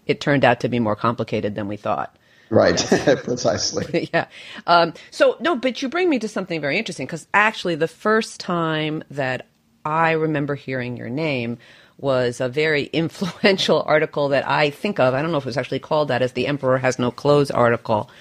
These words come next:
Speaker 1: where you were writing about genome-wide association studies in, what, two thousand seven, maybe?
Speaker 2: I think
Speaker 1: Um,
Speaker 2: that's probably two thousand and nine.
Speaker 1: Oh,
Speaker 2: May-
Speaker 1: okay. So I'll give you a little bit
Speaker 2: It may have been
Speaker 1: even
Speaker 2: as late as
Speaker 1: more,
Speaker 2: that.
Speaker 1: even
Speaker 2: That
Speaker 1: more on top of it than I
Speaker 2: Yeah.
Speaker 1: thought.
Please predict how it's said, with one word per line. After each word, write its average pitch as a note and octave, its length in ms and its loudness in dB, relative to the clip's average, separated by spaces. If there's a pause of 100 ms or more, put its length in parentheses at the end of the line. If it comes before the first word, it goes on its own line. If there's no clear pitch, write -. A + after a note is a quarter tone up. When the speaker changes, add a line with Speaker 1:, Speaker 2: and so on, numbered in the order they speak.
(360)
Speaker 1:
where D3+ 160 2
you C#3+ 60 4
were C#3+ 120 4
writing D3 320 6
about B2+ 240 4
genome-wide C3 460 4
association B2+ 600 0
studies G2+ 560 -2 (120)
in, B2+ 260 0
what, A#2+ 320 0
two - 160 -10
thousand A#2+ 760 -6
seven, B3 520 0
maybe? D4 460 0 (480)
Speaker 2:
I - 80 2
think D3+ 140 2 (120)
Speaker 1:
Um, C#3+ 60 2
Speaker 2:
that's - 600 -4
probably C3 420 2
two A#2+ 200 -6
thousand A2 560 0
and F#2+ 600 2 (280)
nine. F2 520 2 (100)
Speaker 1:
Oh, E3+ 280 4
Speaker 2:
May- C3 60 6
Speaker 1:
okay. B2+ 400 -8
So F3 80 -2
I'll F3+ 100 0
give F3 180 -4
you D#3 100 0
a - 20 -4
little D3+ 220 -4
bit C3 360 -6
Speaker 2:
It - 220 -8
may D#3+ 100 6
have C#3+ 100 6
been B2 100 6
Speaker 1:
even A2+ 100 4
Speaker 2:
as G#2 100 -4
late A2 100 4
as - 40 4
Speaker 1:
more, E3 160 4
Speaker 2:
that. - 180 0 (120)
Speaker 1:
even G#3+ 260 4
Speaker 2:
That A3+ 60 6
Speaker 1:
more A3 200 6
on G3 140 4
top F#3 260 4
of D#3+ 100 -6
it D#3+ 140 0
than D3+ 120 0
I - 40 0
Speaker 2:
Yeah. - 40 -2
Speaker 1:
thought. D3+ 200 -2